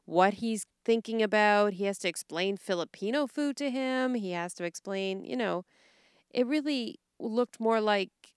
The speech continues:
a sh-, chef and sous chef situation as opposed to Ross and Jeremy Charles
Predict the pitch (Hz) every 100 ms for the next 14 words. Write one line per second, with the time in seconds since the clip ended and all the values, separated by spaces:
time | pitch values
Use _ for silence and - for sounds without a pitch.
0 | _ _ 202 190 - - - - 247 220
1 | 214 - 190 - 240 226 190 170 - 165
2 | - 160 156 - 160 - 175 170 180 180
3 | 175 - - 175 165 165 165 170 - -
4 | 175 165 - 170 165 165 151 - 233 202
5 | 175